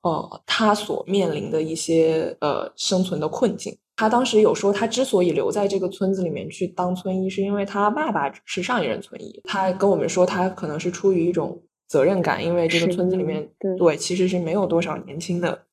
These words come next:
Speaker 1: 呃，医生的，所以他就，呃，留在这个地方。当时我们离，准备就是实践结束，然后要从这个镇上赶到市里面，然后要离开了嘛。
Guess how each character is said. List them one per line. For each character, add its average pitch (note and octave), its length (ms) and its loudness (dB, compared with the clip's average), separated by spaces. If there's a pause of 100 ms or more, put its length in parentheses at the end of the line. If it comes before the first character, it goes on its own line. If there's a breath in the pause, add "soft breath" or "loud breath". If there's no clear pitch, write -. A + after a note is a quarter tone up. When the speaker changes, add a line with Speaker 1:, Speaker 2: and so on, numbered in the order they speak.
Speaker 1:
呃， - 140 -4
医 F#3 120 2
生 F3 220 -2
的， - 100 -8
所 E3+ 160 0
以 - 20 4
他 E3 200 0
就， D#3 420 4
呃， - 220 -2
留 C#3 200 0
在 D3+ 280 0
这 D#3 120 -6
个 - 80 -6
地 - 160 -4
方。 - 240 -12 (200)
当 B3 120 2
时 G3+ 400 0 (200)
我 F3 120 8
们 D#3+ 640 2 (280)
离， D#3+ 500 0
准 A3 180 4
备 G#3 200 6
就 F#3 80 4
是 F3+ 100 2
实 F3 180 2
践 F#3 240 4
结 D#3 220 2
束， - 400 0
然 D3 80 -2
后 D#3+ 160 0
要 E3 360 4
从 C#3+ 220 -10
这 F3 140 0
个 E3+ 100 2
镇 F3+ 280 2
上 D3+ 240 -4
赶 D3+ 160 -8
到 D#3 100 -4
市 G#3+ 240 0
里 D#3+ 100 -2
面， C#3+ 160 -8
然 - 80 -16
后 F#3+ 120 0
要 F3+ 80 4
离 D#3 100 0
开 G3 260 0
了 G3 80 0
嘛。 D3 160 -4